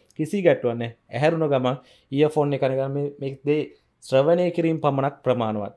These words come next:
නිවැරදි ආකාරයෙන්. ඒ නිසා ඒක පුරුද්දක් වශයෙන් කරන්න උත්සාහ දරන්න. ඒ දේ තුළ ඔබට තියෙන යහපත අත්දැකපු අය දන්නවා. ජීවිතේ හිතා ගන්න බැරි නරක දේවල්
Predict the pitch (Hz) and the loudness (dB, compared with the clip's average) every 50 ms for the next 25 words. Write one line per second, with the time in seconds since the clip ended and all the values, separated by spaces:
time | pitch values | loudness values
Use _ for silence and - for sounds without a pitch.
0 | _ - 123 120 113 110 107 110 110 113 107 110 107 107 107 107 - 117 120 131 | _ -10 -8 -4 -4 -4 -4 -4 -4 -4 -2 -2 -2 -4 -4 -2 0 0 2 2
1 | 160 226 226 - - _ _ _ _ - 139 139 131 160 147 135 131 131 131 135 | 2 0 0 -4 -14 _ _ _ _ -4 -4 -2 0 2 2 4 4 2 0 -2
2 | 131 131 127 127 127 127 - 123 - 131 120 113 117 117 117 117 110 - - 127 | -2 -2 0 0 0 0 -2 -4 -4 -4 -6 -4 -4 -4 -4 -4 -8 -6 -4 -2
3 | 120 123 113 120 120 131 135 135 147 170 170 - - - _ _ - 131 139 147 | -2 0 0 0 0 0 0 0 0 0 0 -2 -6 -18 _ _ -2 0 2 2
4 | 147 151 151 151 156 151 160 170 170 - - _ _ _ _ _ - 135 127 139 | 4 2 2 2 2 4 2 2 2 0 -6 _ _ _ _ _ -2 0 0 2
5 | 151 156 147 139 - 143 147 139 139 131 113 - - - 120 113 113 131 160 170 | 2 2 0 0 0 -2 -2 0 0 -2 -4 -6 -10 -8 -4 -2 0 2 2 2
6 | - 135 - 127 135 - _ - 110 113 131 139 156 156 160 156 151 151 143 135 | 2 0 -2 -4 -8 -10 _ -4 -4 -4 0 0 2 2 4 4 4 6 6 8
7 | 131 113 113 107 107 101 101 113 - - 123 117 120 123 127 131 135 139 127 127 | 8 6 6 2 2 0 -4 -8 -10 -10 -8 -6 -4 -4 -2 -2 0 0 0 0
8 | 117 135 127 127 131 135 135 135 127 131 131 127 127 123 - - - _ _ _ | 0 0 2 2 2 2 0 2 2 2 2 2 0 -2 -6 -12 -20 _ _ _
9 | _ _ - - - _ - 127 120 117 131 135 147 139 135 120 127 131 127 127 | _ _ -20 -20 -20 _ -8 -4 -2 0 0 2 2 2 4 4 4 4 4 4
10 | 123 117 | 4 2